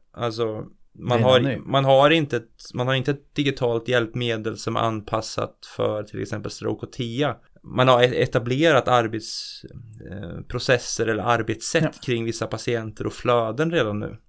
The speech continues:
Speaker 2: Redan nu, precis.
Speaker 1: Så
Speaker 2: Så
Speaker 1: det, och viss-, medan vissa kliniker har inte, har inte ens gjort ett videosamtal på
Speaker 2: Mm.
Speaker 1: hela, på hela året eller hur
Speaker 2: Mm.
Speaker 1: länge vi har haft den här
Speaker 2: Mm.
Speaker 1: pandemin eller ännu längre. Så att det är väldigt olika vad man är,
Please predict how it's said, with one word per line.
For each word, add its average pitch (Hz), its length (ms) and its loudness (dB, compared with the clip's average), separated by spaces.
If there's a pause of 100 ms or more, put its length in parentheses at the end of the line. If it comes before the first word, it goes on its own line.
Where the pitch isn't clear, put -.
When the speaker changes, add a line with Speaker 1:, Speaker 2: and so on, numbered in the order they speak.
Speaker 2:
Redan 117 280 0
nu, - 120 -10 (320)
precis. 131 360 -10
Speaker 1:
Så 139 100 0
Speaker 2:
Så 131 160 4
Speaker 1:
det, - 240 -6
och 131 220 4
viss-, 139 200 4
medan 135 240 2
vissa 135 300 0
kliniker 123 580 0 (220)
har 120 160 2
inte, 113 480 -2 (880)
har 127 160 2
inte 120 180 0
ens 113 200 -4
gjort 110 160 -6
ett 107 100 -8
videosamtal 110 840 -2 (240)
på 98 300 -4
Speaker 2:
Mm. - 120 -6
Speaker 1:
hela, 107 440 -2 (360)
på - 120 -6
hela 113 180 -2
året 127 440 0
eller 113 440 -6
hur 139 80 -2
Speaker 2:
Mm. 113 100 -2
Speaker 1:
länge 110 200 -2
vi 107 80 -6
har 110 60 -6
haft 113 220 -10
den 110 120 -10
här 113 140 -10 (280)
Speaker 2:
Mm. 139 100 -8
Speaker 1:
pandemin 107 400 -2
eller 107 100 -6
ännu 107 160 -6
längre. 110 260 -6 (520)
Så - 120 2
att 127 60 0
det 147 60 4
är 139 100 6
väldigt 135 260 4
olika 139 680 2
vad 110 180 2
man 110 140 0
är, 110 460 0